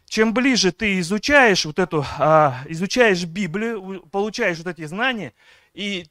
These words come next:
тем больше ты понимаешь, а, сколько, насколько важно, а, знать Бога, пускать Бога во все сферы своей жизни. Вот. И слово сегодня, а, свое я назвал «Давайте туда,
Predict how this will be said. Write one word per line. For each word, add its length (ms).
тем 220
больше 560
ты 160
понимаешь, 880
а, 340
сколько, 800
насколько 580
важно, 680
а, 300
знать 480
Бога, 420
пускать 560
Бога 400
во 220
все 520
сферы 540
своей 420
жизни. 440
Вот. 320
И 300
слово 480
сегодня, 800
а, 40
свое 320
я 60
назвал 480
«Давайте 560
туда, 580